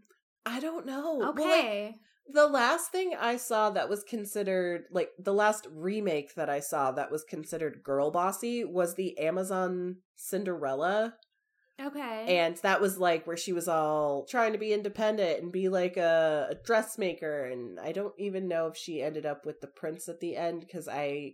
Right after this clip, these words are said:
Speaker 1: never finished it. Which
Speaker 2: Why?
Speaker 1: isn't, that means nothing, like, that, the, that is not a commentary on
Speaker 2: Oh,
Speaker 1: the
Speaker 2: yeah,
Speaker 1: actual
Speaker 2: no, no,
Speaker 1: film.
Speaker 2: no, no, no,
Speaker 1: I
Speaker 2: no.
Speaker 1: didn't finish it 'cause I got busy. Uh, <laughs>
Speaker 2: Wait,
Speaker 1: but
Speaker 2: so then w-, is the criticism that it's not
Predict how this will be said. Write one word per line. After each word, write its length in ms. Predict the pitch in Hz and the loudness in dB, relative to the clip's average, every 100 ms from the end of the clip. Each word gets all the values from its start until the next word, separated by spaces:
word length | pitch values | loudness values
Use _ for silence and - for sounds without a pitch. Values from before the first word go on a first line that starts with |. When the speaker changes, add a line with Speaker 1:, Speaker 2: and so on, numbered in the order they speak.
| _ _ | _ _
Speaker 1:
never 320 | 165 151 143 139 | -8 -8 -6 -10
finished 480 | 143 143 143 - 180 | -8 -8 -8 -8 -8
it. 240 | 175 - - _ _ _ _ - _ _ - | -6 -8 -14 _ _ _ _ -20 _ _ 0
Which 140 | 247 | 10
Speaker 2:
Why? 140 | 381 - | 12 12
Speaker 1:
isn't, 260 | 339 254 - - | 8 2 -4 6
that 260 | 269 285 | 8 8
means 300 | 294 311 285 | 6 4 6
nothing, 340 | 254 262 277 254 | 8 8 6 4
like, 180 | 226 214 | 4 6
that, 240 | 226 220 214 | 6 6 6
the, 280 | 226 214 - | 8 8 6
that 200 | 214 214 | 8 8
is 100 | 208 | 6
not 240 | 208 208 | 4 6
a 60 | 202 | 6
commentary 600 | 202 180 202 254 180 180 | 6 4 4 6 8 8
on 140 | 185 | 8
Speaker 2:
Oh, 60 | - | 10
Speaker 1:
the 80 | - | 10
Speaker 2:
yeah, 60 | |
Speaker 1:
actual 260 | 302 277 175 | 10 8 6
Speaker 2:
no, 80 | - | 8
no, 0 | - | 8
Speaker 1:
film. 120 | - | 8
Speaker 2:
no, 60 | 262 | 4
no, 40 | |
no, 80 | 240 | 8
Speaker 1:
I 60 | 220 | 12
Speaker 2:
no. 60 | |
Speaker 1:
didn't 180 | 233 226 | 12 10
finish 240 | 226 208 208 | 8 6 4
it 80 | 185 | 0
'cause 140 | 175 | 2
I 80 | 175 | 4
got 180 | 175 175 | 2 2
busy. 320 | 160 151 143 - - | 0 0 -6 -12 6
Uh, 280 | 190 - - - - 381 - | 10 10 8 -2 4 4 6
<laughs> 0 | 262 - 170 - _ _ _ _ - - - | 2 2 -4 -4 _ _ _ _ -20 -12 0
Speaker 2:
Wait, 200 | 440 - | 0 0
Speaker 1:
but 80 | |
Speaker 2:
so 320 | - - - 427 415 | -4 -8 -2 0 2
then 440 | 427 415 392 - _ _ _ _ _ _ _ _ _ | 2 0 -2 -6 _ _ _ _ _ _ _ _ _
w-, 280 | 302 320 - 277 277 - - | -10 -8 -8 -12 -16 -16 0
is 240 | 381 320 | 2 2
the 120 | - 370 | -6 -8
criticism 880 | - 330 302 330 - 349 370 359 | -2 2 2 0 -4 -6 -4 -2
that 200 | 320 285 | 2 2
it's 220 | 254 262 262 | 0 -6 -6
not 360 | 262 262 269 | -2 0 -2